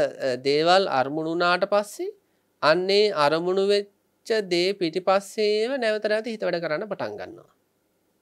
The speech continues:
දැන් අපි හිතමු දැන්, අ,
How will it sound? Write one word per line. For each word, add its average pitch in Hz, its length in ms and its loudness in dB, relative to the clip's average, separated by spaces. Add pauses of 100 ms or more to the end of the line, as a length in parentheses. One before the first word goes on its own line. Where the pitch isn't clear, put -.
(760)
දැන් 131 160 0
අපි 123 160 -4
හිතමු 135 320 -8
දැන්, 135 240 0 (680)
අ, - 120 -18